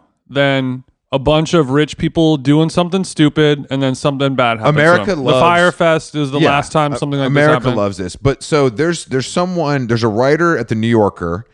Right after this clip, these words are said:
Speaker 2: Emily Nussbaum,
Speaker 1: Mm.
Speaker 2: who's like a known narc tweeter. That's
Speaker 1: Michael
Speaker 2: her,
Speaker 1: Jordan of narcs.
Speaker 2: that's her vibe. And she tweeted this morning,
Speaker 1: "But what about this angle?"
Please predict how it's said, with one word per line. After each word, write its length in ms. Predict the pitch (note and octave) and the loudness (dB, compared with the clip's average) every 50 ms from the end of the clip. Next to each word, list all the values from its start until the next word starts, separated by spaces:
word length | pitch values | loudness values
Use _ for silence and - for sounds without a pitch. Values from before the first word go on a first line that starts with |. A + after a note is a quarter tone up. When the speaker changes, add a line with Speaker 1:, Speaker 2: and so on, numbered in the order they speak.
| _ _ _ _ | _ _ _ _
Speaker 2:
Emily 340 | G#2+ A#2+ B2+ C3+ C3 C3 B2 | -4 -4 -2 -2 -2 -2 -2
Nussbaum, 800 | A#2 A2 A2+ A2+ - - F#2 F#2 F2+ E2+ E2 E2 D#2+ E2 F2 - _ _ - | 0 0 0 -2 -2 -4 -2 0 0 0 0 -2 -4 -6 -8 -10 _ _ -12
Speaker 1:
Mm. 240 | C3+ C#3 C3+ B2+ B2 | -10 -8 -4 0 0
Speaker 2:
who's 160 | C#3 B2 A2 | 0 2 0
like 120 | C#3+ C3+ C#3 | -2 0 0
a 60 | A#2+ | -2
known 540 | A#2+ A#2+ B2 C3 C3+ C3+ C3+ C3 B2 A2+ G#2+ | -2 0 0 0 0 0 0 0 -2 0 2
narc 380 | G#2 G2+ G#2 G2+ - - - | 2 2 2 2 -2 -6 -16
tweeter. 440 | - - - G#2+ F2+ D#2 D2+ C#2+ D2 | -10 -10 -8 -8 -8 -10 -12 -10 -6
That's 120 | - - | -2 0
Speaker 1:
Michael 200 | C#3+ E3 - E3+ E3 | 0 2 4 2 2
Speaker 2:
her, 40 | C#3 | 4
Speaker 1:
Jordan 280 | D#3 D3+ D3+ D3+ D3 C3+ | 4 2 2 2 0 -2
of 80 | A#2+ | -2
narcs. 300 | A#2+ B2 A#2+ A#2 A2+ _ - | -2 -4 -4 -4 -6 _ 0
Speaker 2:
that's 220 | C3+ C#3 C#3+ C#3 - | 2 2 2 0 0
her 140 | E3 D3+ B2+ | -2 0 0
vibe. 420 | - G#2 F#2+ F2+ E2+ D#2+ D#2+ E2 | 0 0 0 0 -2 -4 -6 -8
And 140 | E2+ G#2+ G#2+ | -10 -10 -8
she 140 | - D#3 E3 | -6 -6 -6
tweeted 320 | - - F3+ F3 E3+ E3+ D3 | -4 -2 -2 -2 -2 -2 -4
this 160 | C#3 C3 - | -4 -8 -4
morning, 440 | C3+ B2+ B2 B2 A#2 G#2 F#2+ F#2 F2+ - | -2 0 0 0 0 0 -2 -4 -4 -2
Speaker 1:
"But 120 | - D#3+ | -2 0
what 160 | D#3+ F#3 G#3 A3+ | 2 2 2 2
about 320 | A#3 A#3 A3+ A3 G#3 F#3 | 0 0 0 -2 -2 -4
this 180 | G#3 A3 - - | -6 -8 -6 -8
angle?" 520 | D#3 B2 C3 C#3+ - - C3+ C#3+ - _ | -12 -12 -12 -10 -8 -8 -8 -8 -10 _